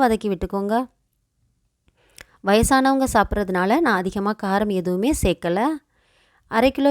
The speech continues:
பீன்ஸு, அரை கிலோ கேரட், முருங்கைக்காய், இது கூடவே உருளைக்கிழங்கு சின்னதா கட் பண்ணிட்டு சேர்த்து, உப்பு சேர்த்துட்டு, மஞ்சத்தூள் சேர்த்துக்கோங்க. நல்லா இதை நல்லா கலந்து விட்டுருங்க.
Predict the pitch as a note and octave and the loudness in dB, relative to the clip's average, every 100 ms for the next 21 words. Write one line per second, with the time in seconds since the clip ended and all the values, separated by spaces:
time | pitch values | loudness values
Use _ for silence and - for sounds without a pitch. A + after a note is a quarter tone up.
0 | A#3 G#3 G3 A3+ A#3 - - A3 A#3 A#3+ | 2 -2 -2 -4 -4 -4 -4 -4 -2 -2
1 | A#3 A3 G3 G3+ A3+ - G#3+ F#3+ G3+ G3+ | -2 -2 0 0 -2 -6 -4 -2 -2 -4
2 | - A#3+ C#4 - - G#3+ G#3+ A#3 A3 G#3 | -2 -2 -2 -8 -6 -4 -2 0 0 2
3 | A3+ B3+ _ _ _ A#3+ A#3+ B3+ A#3 G#3 | 0 -2 _ _ _ -2 2 2 0 -2
4 | A3 - G3 G3 A3 G3 F3+ G3 G3 G#3+ | -2 -4 -4 -2 -2 -4 -4 -4 -4 -2
5 | A#3+ F3 A3 D4 - G3+ - G#3+ G3+ F#3 | -2 -2 -2 -2 -4 -8 -4 -4 -4 -6
6 | F#3 D#4 C#4+ G3 F#3+ G3+ G3+ G#3 F#3+ F#3 | -2 0 0 0 -2 -4 -4 -4 -6 -6
7 | G3+ G#3 C4+ - _ _ _ _ A#3 C4+ | -6 -4 -4 -6 _ _ _ _ 2 4
8 | D4 A#3 G3+ F#3+ G3+ - G#3+ F3+ F3 E3 | 4 2 0 0 -2 -2 -2 -2 -2 -2
9 | - F3 E3 | -4 -6 -6